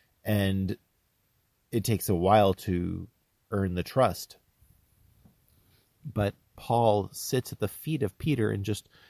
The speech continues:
listens to him with all that intensity of Hopkins just being kind of an ethereal personality. "Show me.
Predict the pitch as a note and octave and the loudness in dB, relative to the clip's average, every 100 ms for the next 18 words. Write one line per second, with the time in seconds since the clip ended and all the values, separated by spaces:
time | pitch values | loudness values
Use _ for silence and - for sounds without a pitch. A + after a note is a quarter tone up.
0 | _ - E3+ A#3 - - G#2+ G#2 F2+ F#2 | _ 0 2 2 0 -2 -2 0 -2 -2
1 | F#2+ - A2+ F#2+ F#2+ F2+ G2 F2+ G#2 F#2 | -2 2 4 4 2 0 -2 -4 -4 -2
2 | F#2 F2+ F2 E2+ G2+ - B2 G2+ F2+ - | -2 -2 -2 -4 -8 -20 -8 -2 -2 -2
3 | F#2+ F2 E2+ - F2 - _ _ _ _ | -6 -6 -8 -10 -10 -12 _ _ _ _
4 | A2+ G2+ F#2+ F2+ F2 _ _ _ _ - | -4 -4 -4 -8 -12 _ _ _ _ -8
5 | G2 F2+ F#2+ - G2+ - F#2 F#2+ F#2+ F#2 | -4 -2 -4 -4 -6 -2 -2 0 -2 -4
6 | - F#2 G2 F#2 F#2+ F#2+ F#2+ F2 - _ | -6 -6 -4 -4 -4 -4 -6 -8 -14 _
7 | _ _ _ _ _ _ _ _ _ _ | _ _ _ _ _ _ _ _ _ _
8 | _ _ _ _ - - C#3 G#2 D2+ D2 | _ _ _ _ -10 -6 -4 -4 -6 -10